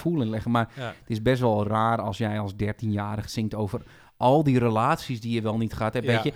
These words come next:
Speaker 1: Terwijl je misschien net één keer een vriendinnetje of twee keer een vriendinnetje hebt gehad.
Speaker 2: Ja, daar moet je dan over zingen.
Speaker 1: Ja, daar moet je dan over zingen.
Speaker 2: Maar ja, dus er zijn weinig
Speaker 1: Maar daarom vind ik het ook jammer dat soms de nadruk ligt op dat jong, jong, jong, jong bij artiesten. Terwijl ik denk, iemand in zijn d-, jaren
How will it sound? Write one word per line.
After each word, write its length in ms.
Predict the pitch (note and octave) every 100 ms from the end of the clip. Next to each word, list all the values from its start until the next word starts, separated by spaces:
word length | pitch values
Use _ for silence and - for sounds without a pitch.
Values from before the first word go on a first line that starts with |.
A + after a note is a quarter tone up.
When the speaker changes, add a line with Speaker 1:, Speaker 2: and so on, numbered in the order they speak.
| -
Speaker 1:
Terwijl 220 | - C3+ C3+
je 100 | C3
misschien 300 | - C#3+ B2+
net 260 | D#3 - -
één 240 | D#3 E3+
keer 200 | - D3+
een 80 | C#3+
vriendinnetje 400 | - B2 C#3 C#3
of 60 | B2
twee 280 | C3 D3+
keer 140 | D#3+ D#3
een 60 |
vriendinnetje 400 | - B2+ C3+ C#3+
hebt 100 | B2 -
gehad. 180 | B2 - -
Speaker 2:
Ja, 120 | -
daar 220 | A2+ F3
moet 120 | G#3+ A2+
je 60 |
dan 140 | G2 F#2
over 180 | F#2+
zingen. 420 | G#2+ C#3 - D3 A#2 _ -
Speaker 1:
Ja, 120 | G#2+
daar 240 | G#2 C3+
moet 160 | D3+ A#2+
je 80 | A2
dan 120 | G#2+
over 180 | G#2+ G2+
zingen. 180 | B2+ C#3+
Speaker 2:
Maar 80 | B2
ja, 60 |
dus 220 | F#2+ G2
er 80 | G2+
zijn 180 | G2+ G#2+
weinig 440 | G#2+ A2+ G#2 G2 - - -
Speaker 1:
Maar 80 | C#3
daarom 180 | G3+ -
vind 140 | A#3+
ik 60 | A3+
het 80 |
ook 60 | E3+
jammer 200 | D3+ G3+
dat 120 | F3+
soms 220 | - F3+ C3+
de 100 | C3
nadruk 440 | A#2+ E3 C3+ A#2+
ligt 200 | A#2 -
op 80 | A2
dat 120 | G#2+
jong, 280 | A2+ B2 C#3+
jong, 220 | A#2 A2+
jong, 220 | A2 A2
jong 300 | G#2+ A#2+ A3
bij 120 | F3 D#3
artiesten. 440 | D#3 F3 E3+ G3+
Terwijl 220 | G3 D#3+
ik 80 | A2+
denk, 180 | A#2 G#2+ - _ -
iemand 260 | C3+ A#2+
in 100 | G#2+
zijn 160 | G#2 G2
d-, 80 | -
jaren 440 | A2+ G#2+ G#2 G2+